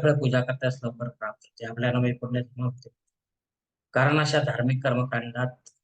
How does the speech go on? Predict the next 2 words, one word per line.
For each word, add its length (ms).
कर्ता 420
करविता 420